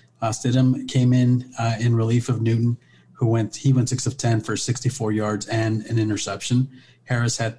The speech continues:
ten rushes for fifty-eight yards, and Myers was the, uh, leading receiver with four catches for sixty yards.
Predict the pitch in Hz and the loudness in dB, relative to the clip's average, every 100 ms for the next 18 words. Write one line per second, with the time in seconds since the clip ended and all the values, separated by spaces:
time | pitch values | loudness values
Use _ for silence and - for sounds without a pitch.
0 | _ - 113 113 110 113 104 113 104 107 | _ -2 0 0 -2 -6 -6 -6 -4 -4
1 | 101 113 131 131 135 - - _ 123 110 | -2 0 0 0 -2 -8 -20 _ -2 0
2 | 113 113 117 107 113 113 104 - 107 101 | 0 0 -2 -4 -4 -4 -4 -4 -2 -2
3 | 104 107 107 98 - 107 104 101 95 - | -2 -2 -2 -6 -4 -2 -2 -4 -10 -10
4 | 113 110 113 101 113 104 117 - 110 - | -6 -4 -4 -6 -6 -8 -8 -10 -10 -8
5 | 104 95 85 82 - - | -8 -8 -10 -10 -12 -14